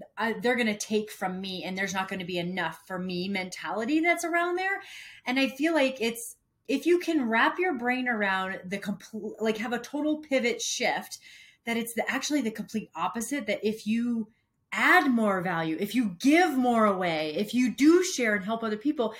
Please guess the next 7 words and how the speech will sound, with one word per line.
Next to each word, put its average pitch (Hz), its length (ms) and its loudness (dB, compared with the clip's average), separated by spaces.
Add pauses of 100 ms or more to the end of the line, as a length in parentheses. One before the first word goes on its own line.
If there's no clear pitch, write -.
(280)
it 233 160 -2
actually 349 380 4
is 240 120 4
gonna 220 180 2
draw 233 560 6
more 262 340 4
people 277 480 0